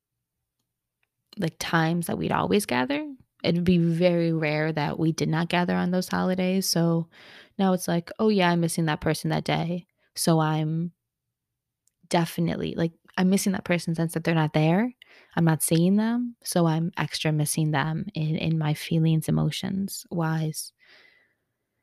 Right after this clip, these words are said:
Um, so how do I manage it? Well, <sighs> I don't know.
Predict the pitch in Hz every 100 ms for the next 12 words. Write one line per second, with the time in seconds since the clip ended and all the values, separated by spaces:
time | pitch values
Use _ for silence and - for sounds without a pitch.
0 | _ _ _ _ _ _ _ _ _ _
1 | _ _ _ _ 170 165 165 165 165 160
2 | - - - _ _ _ _ _ _ _
3 | _ _ _ _ _ _ _ - - 165
4 | 156 - - - 165 160 170 160 160 170
5 | 165 160 165 165 165 160 156 151 170 -
6 | 175 170 170 175 - _ _ - - -
7 | - - - _ _ - - - - 110
8 | 139 190 160 143 143 170